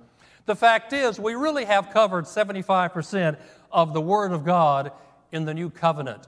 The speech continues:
in the New Testament. Ephesians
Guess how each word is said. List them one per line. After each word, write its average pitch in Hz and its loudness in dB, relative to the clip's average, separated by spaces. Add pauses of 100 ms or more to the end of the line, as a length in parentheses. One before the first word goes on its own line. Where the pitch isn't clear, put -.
(100)
in 135 -12
the 135 -10
New 139 -10
Testament. 120 -10 (1300)
Ephesians 185 -2